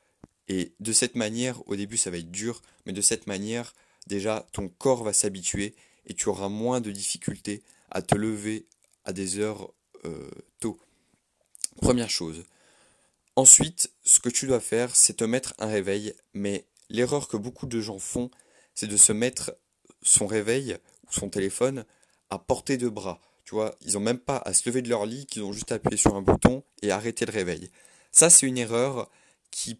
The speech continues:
pousse, entre guillemets, à la procrastination et à ne rien faire.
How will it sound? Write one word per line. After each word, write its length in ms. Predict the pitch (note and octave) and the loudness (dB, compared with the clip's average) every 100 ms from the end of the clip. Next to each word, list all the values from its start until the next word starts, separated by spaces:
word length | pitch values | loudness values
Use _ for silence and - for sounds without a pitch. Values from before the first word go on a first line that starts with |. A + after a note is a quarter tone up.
| _ | _
pousse, 320 | - - - - | 6 8 10 8
entre 200 | A2+ - | 4 0
guillemets, 320 | A2 A#2 B2 | 0 -4 -4
à 120 | - | -2
la 80 | G2 | -4
procrastination 1080 | - C#3+ B2+ B2+ - - A2+ - - B2 B2+ - | 6 6 6 -2 -2 -2 0 2 2 -4 -6 -6
et 60 | G#2 | -4
à 80 | G2+ | -4
ne 80 | |
rien 220 | G#2+ A2 G2+ | -4 -6 -6
faire. 340 | - D#2+ | -4 -6